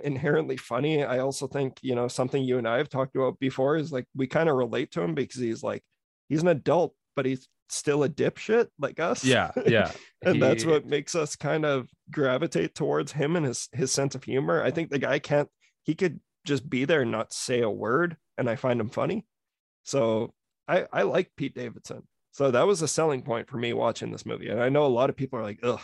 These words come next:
Speaker 1: like, s-, a lot of people are just tired of him, you know, being an absolute G and being in relationships
Speaker 2: I
Speaker 1: with Kim Kardashian, fucking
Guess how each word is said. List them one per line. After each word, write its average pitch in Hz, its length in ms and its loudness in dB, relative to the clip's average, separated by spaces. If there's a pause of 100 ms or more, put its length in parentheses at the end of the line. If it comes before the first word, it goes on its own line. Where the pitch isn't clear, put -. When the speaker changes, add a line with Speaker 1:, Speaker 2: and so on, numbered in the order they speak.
(100)
Speaker 1:
like, - 220 -2 (380)
s-, - 100 -18 (160)
a 127 40 2
lot 135 160 6
of 135 60 -2
people 151 220 4
are 151 100 4
just 143 300 -6
tired 160 340 0
of 139 120 -4
him, 147 380 0 (840)
you 131 180 2
know, 139 160 4
being 139 340 2
an 131 120 0
absolute 139 600 -4
G 151 420 2
and 123 360 -4 (180)
being 147 180 2
in 135 120 4
relationships 139 720 0
Speaker 2:
I 160 40 -2
Speaker 1:
with 147 100 -6
Kim 165 200 2
Kardashian, 143 840 0
fucking 135 580 -6